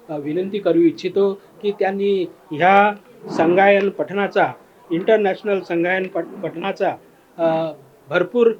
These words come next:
लाभ घ्यावा. आपल्याला हे कळेल की पूर्ण जगातील, मग इंग्लंड असो, इंडो-, इंडोनेशिया असो, म्यानमार असो, थायलंड असो किंवा बाकीचे जे विदेशी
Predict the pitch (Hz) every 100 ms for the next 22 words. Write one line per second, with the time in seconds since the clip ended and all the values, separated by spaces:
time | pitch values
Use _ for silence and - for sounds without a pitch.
0 | - - 151 180 185 165 156 143 - -
1 | - - - - - - 170 208 214 202
2 | 214 214 214 185 131 - _ _ - 196
3 | - 202 214 202 170 190 196 214 214 -
4 | _ _ 175 196 196 185 185 190 196 190
5 | - 202 196 214 - - 170 180 190 208
6 | 175 180 190 180 180 196 175 170 202 190
7 | 147 165 180 180 185 185 180 147 180 202
8 | - 214 170 - - - - - 190 202
9 | 214 214 214 _ - - _ - 180 185
10 | 214 233 214 214 - 196 196 165 196 180
11 | - 220 190